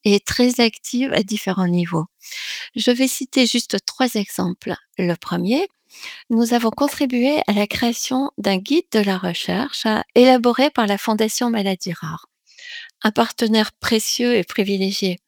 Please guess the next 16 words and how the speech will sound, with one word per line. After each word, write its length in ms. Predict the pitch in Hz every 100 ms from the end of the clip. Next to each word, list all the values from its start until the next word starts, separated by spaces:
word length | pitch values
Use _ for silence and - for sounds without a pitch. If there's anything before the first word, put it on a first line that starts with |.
| _ - - - -
La 140 | 202
Fondation 480 | 202 247 220 220 233
Maladies 460 | 208 202 190 - 185
Rares 400 | 175 196 294 - -
accompagne 720 | 220 - 220 - 208 285 254
les 240 | 202 208
associations 840 | 220 - 208 - 185 - - 247 302
sur 220 | - -
les 140 | 233 208
questions 500 | - 262 - - 254
scientifiques 960 | - - 226 - 226 - 208 277 - 226 226 - - -
et 380 | 240 233 226 - -
ce 180 | - 208
guide 320 | 208 320 285
est 160 | 233
un 240 | 226 208